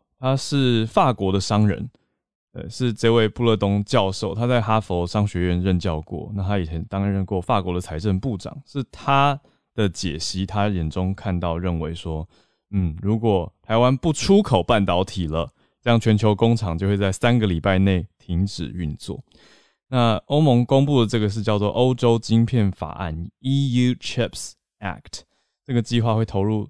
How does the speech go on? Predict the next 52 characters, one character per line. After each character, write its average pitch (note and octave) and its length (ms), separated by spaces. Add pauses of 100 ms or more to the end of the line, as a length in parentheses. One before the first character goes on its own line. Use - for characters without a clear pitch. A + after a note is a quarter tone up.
(160)
超 B2+ 220
过 B2+ 160
四 F3 320
百 F2+ 220
三 A#2 260
十 F#2+ 220
亿 G#2+ 120
的 F2 120
欧 F#2+ 240
元， F2+ 180
换 B2+ 160
算 B2 140
成 G2+ 160
台 F#2+ 200
币 A2 200
是 G#2+ 260
一 A2+ 160
兆 A2+ 400
多， G#2 480
一 A#2+ 100
兆 B2 240
三 A#2+ 220
千 A2 180
七 A2+ 200
百 F2 180
亿 F#2+ 160
元， D2 300 (520)
在 G#2 480 (300)
公 D#3 260
共 D3 240
跟 A#2 160
民 F#2+ 320
间 G2+ 320
的 E2+ 120
投 D2+ 260
资。 D#2+ 320 (400)
那 B2 140
另 E3 260
外 D3 180
呢， G#2+ 160
还 G#2+ 140
会 A#2 100
再 A2+ 140
提 G2+ 180
供 G2 240
一 D3+ 80
百 B2 220
二 A2 160
十 F#2+ 240
亿 F#2+ 140
欧 F#2+ 240
元 D2 260